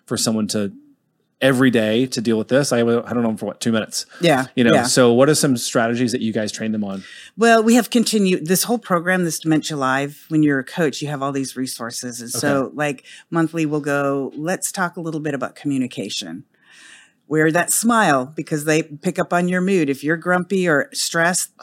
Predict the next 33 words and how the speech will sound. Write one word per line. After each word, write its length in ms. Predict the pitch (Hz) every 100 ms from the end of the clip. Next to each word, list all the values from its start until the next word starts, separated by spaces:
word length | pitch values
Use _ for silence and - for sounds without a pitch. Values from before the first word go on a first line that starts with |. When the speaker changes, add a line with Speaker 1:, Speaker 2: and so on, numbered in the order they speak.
| -
Speaker 2:
they 100 | 180
Speaker 1:
Uh-huh. 40 | 180
Speaker 2:
become 240 | 190 185 151
grumpy 380 | 147 131 131
or 60 | 120
stressed. 380 | - - 120 -
It's 140 | 117
so 180 | - 160
important 380 | 160 - 190 143
to 60 | 147
walk 300 | 151 160 170
in 80 | 147
and 100 | 135
smile. 680 | - - 170 160 139 127 139
Speaker 1:
Yep. 140 | 110 - -
Speaker 2:
Um, 580 | 160 160 156 151 147 143 - 156
then 160 | 160 165
we 80 | 165
have 200 | 165 156
one 400 | 156 160 160 160
that, 400 | 156 147 - - _ _
bathing. 520 | 156 170 147 120 131
Why 160 | 127 156
is 100 | 156
that 140 | 151 -
such 200 | 151 -
a 60 |
struggle? 480 | 143 - 156 117 - _ _ - _ _
Um, 540 | 120 147 143 135 127 101 -
and 220 | 165 165
trying 280 | 147 175 170
to 80 | 160
help 300 | 151 165 -